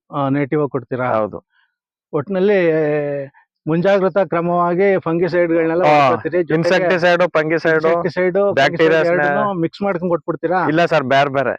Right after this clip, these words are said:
Speaker 1: ಸಪ್ ಸಪರೇಟ್ ಆಗಿ
Speaker 2: ಹೌದು.
Speaker 1: ಕೊಡ್ತೀರಾ?
Speaker 2: ಜೊತೆಲಿ ಯಾವ್ದು ಕೊಟ್ರೆ ಇವು ಎಫೆಕ್ಟಿವ್ ಬರಲ್ಲ.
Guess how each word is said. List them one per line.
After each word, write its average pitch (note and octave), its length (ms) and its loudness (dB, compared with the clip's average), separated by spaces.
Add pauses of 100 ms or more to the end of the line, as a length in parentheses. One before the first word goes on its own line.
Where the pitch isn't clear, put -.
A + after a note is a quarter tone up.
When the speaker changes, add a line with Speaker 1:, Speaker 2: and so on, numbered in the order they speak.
Speaker 1:
ಸಪ್ - 180 -6
ಸಪರೇಟ್ F3 320 -2
ಆಗಿ B2+ 180 4
Speaker 2:
ಹೌದು. C3 100 0
Speaker 1:
ಕೊಡ್ತೀರಾ? C#3+ 520 -2
Speaker 2:
ಜೊತೆಲಿ D3 320 2
ಯಾವ್ದು D#3 300 2
ಕೊಟ್ರೆ D#3 360 2
ಇವು C#3+ 80 2
ಎಫೆಕ್ಟಿವ್ C3+ 500 0
ಬರಲ್ಲ. A2+ 300 -2